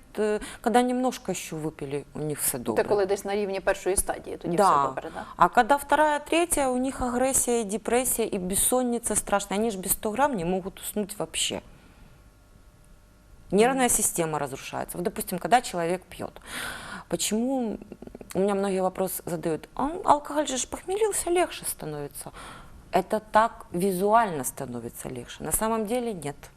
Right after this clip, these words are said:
Speaker 1: На самом деле становится только хуже для организма. Вот, допустим, когда человек пьет. Почему на утро плохо?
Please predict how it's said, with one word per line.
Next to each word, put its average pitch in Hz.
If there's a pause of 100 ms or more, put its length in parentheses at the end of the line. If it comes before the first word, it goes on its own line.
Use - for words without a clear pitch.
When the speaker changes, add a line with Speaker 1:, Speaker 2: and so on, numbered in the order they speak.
(600)
Speaker 1:
На 175
самом 202
деле 214
становится 185
только -
хуже 139
для -
организма. 131 (400)
Вот, 180
допустим, 180
когда 214
человек 180 (140)
пьет. - (160)
Почему 349
на 180
утро 156
плохо? -